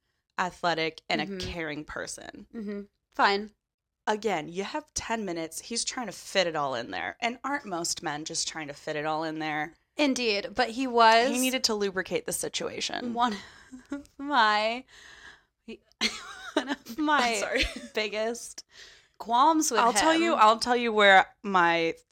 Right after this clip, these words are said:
Speaker 1: thought switched to no after you say your biggest qualm.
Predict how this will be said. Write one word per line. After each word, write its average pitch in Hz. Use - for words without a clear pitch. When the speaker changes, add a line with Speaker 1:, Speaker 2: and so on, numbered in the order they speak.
Speaker 1:
thought -
switched -
to 180
no 143
after 139
you 139
say 151
your 127
biggest 123
qualm. 139